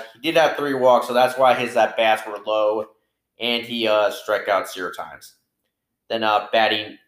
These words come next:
seventh and playing, uh, first base was, uh, Bobby Dalbec. He went one for four,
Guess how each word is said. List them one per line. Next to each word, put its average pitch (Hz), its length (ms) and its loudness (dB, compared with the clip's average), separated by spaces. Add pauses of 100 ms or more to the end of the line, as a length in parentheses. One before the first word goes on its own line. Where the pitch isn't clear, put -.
seventh 143 520 -2
and 120 140 -4
playing, 120 260 -4
uh, 107 200 0
first 120 260 -4
base 123 240 -2
was, 113 140 -2
uh, 104 200 2
Bobby 107 240 2
Dalbec. 123 540 4
He 170 100 -4
went 135 260 -2
one 110 160 -2
for 101 120 -12
four, 107 460 -4